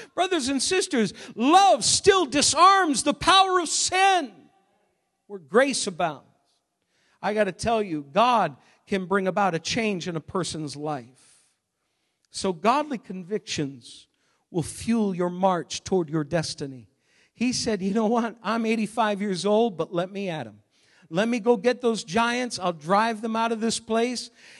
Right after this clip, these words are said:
And you know what? The place that, where it was that he was to go and to, to lay hold of, this particular place was a hill country. It still is today. To this day,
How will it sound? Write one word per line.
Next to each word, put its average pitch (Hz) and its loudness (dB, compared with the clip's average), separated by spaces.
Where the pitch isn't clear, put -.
And 214 -2
you 277 2
know 339 2
what? 311 0
The 165 -6
place 339 2
that, 214 -2
where 214 4
it 190 -4
was 202 0
that 208 0
he 214 -6
was 196 -2
to 196 -10
go 202 0
and 190 -6
to, 185 -4
to 185 -4
lay 180 -2
hold 277 -2
of, 156 -6
this 277 -2
particular 196 -6
place 175 -6
was 196 0
a 202 2
hill 262 -2
country. 127 -6
It 143 -6
still 254 -2
is 247 -4
today. 185 -6
To 190 0
this 151 -4
day, 208 0